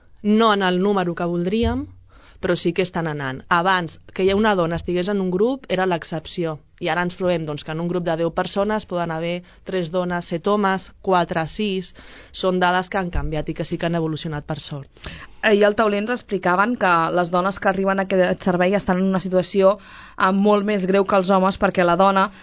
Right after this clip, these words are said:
Speaker 2: tendeix a sortir menys o a demanar ajuda menys en els casos de les addiccions. És una sensació que també teniu des d'Ethos?
Speaker 1: Amb el tema de les dones, hi ha un munt de polítiques que, que s'estan fent i que s'estan potenciant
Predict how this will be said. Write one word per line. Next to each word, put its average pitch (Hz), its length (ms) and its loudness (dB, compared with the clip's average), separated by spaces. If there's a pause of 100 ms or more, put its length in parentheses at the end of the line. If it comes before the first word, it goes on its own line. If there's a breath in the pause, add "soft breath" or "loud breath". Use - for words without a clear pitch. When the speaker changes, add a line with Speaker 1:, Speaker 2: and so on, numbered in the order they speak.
(120 loud breath)
Speaker 2:
tendeix 196 260 2
a 214 60 0
sortir 208 340 -2
menys 202 520 0
o 202 100 4
a 190 80 6
demanar 185 240 2
ajuda 196 240 2
menys 196 340 0 (240 loud breath)
en 185 120 0
els 185 120 0
casos 190 240 0
de 196 140 4
les 175 100 2
addiccions. 160 460 0 (240 loud breath)
És 214 100 0
una - 120 4
sensació 196 380 4
que 170 120 0
també 170 180 0
teniu 170 240 2
des 165 220 0
d'Ethos? 160 540 0 (720 loud breath)
Speaker 1:
Amb 214 140 2
el 214 100 2
tema 254 220 2
de 269 160 2
les 214 160 2
dones, 262 480 0
hi 226 160 4
ha 226 80 4
un 262 160 0
munt 247 240 6
de 214 80 4
polítiques 190 720 -2
que, 175 320 2
que 175 160 -6
s'estan 190 320 -2
fent 185 380 -2
i 240 40 -2
que 202 140 -6
s'estan 175 320 -4
potenciant 196 800 -2